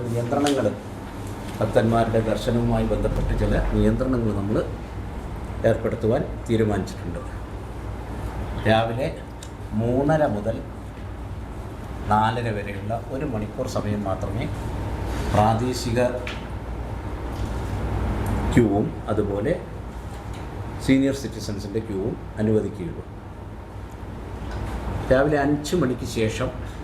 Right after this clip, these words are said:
വൈകിട്ട് അഞ്ച് മണി വരെ സ്പെഷ്യൽ ദർശനങ്ങളൊന്നും അനുവദിക്കുന്നതല്ല, ഒരു പ്രിവിലേജുകാരും ഇല്ല. എന്നാൽ അതിനകത്ത്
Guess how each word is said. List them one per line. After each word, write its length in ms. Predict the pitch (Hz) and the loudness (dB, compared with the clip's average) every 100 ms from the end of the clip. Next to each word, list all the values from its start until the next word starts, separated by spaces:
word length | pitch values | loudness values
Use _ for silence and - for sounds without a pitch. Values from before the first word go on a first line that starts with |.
| - - - - - | -10 -10 -10 -10 2
വൈകിട്ട് 360 | 110 110 120 113 | 4 4 2 4
അഞ്ച് 220 | 107 104 127 | 2 2 0
മണി 160 | 98 95 | 0 -2
വരെ 180 | 104 156 - - - - - - - - | -2 -2 -4 -10 -10 -10 -10 -10 -8 -2
സ്പെഷ്യൽ 340 | 110 101 131 107 | 0 2 2 2
ദർശനങ്ങളൊന്നും 840 | 101 101 98 98 95 95 113 160 - - - - - - - - - - - - - - 113 | 0 -2 -2 -2 -2 -2 0 -2 -4 -10 -12 -12 -12 -10 -10 -8 -8 -8 -8 -6 -6 0 4
അനുവദിക്കുന്നതല്ല, 760 | 110 110 107 110 107 92 85 87 - - - - - - - - - - | 6 6 4 0 0 2 0 -2 -8 -6 -4 -4 -4 -6 -4 -4 -4 2
ഒരു 120 | 113 143 | 4 4
പ്രിവിലേജുകാരും 800 | - 107 110 113 101 98 104 160 - 92 | 2 2 2 2 0 0 0 -2 -2 -2
ഇല്ല. 140 | 90 90 - - - - - - - - - - - | 0 -2 -4 -4 -4 -4 -2 -4 -4 -4 -2 -2 2
എന്നാൽ 220 | 110 123 170 - - 113 | 4 4 4 0 -2 0
അതിനകത്ത് 380 | 117 127 131 | 2 2 2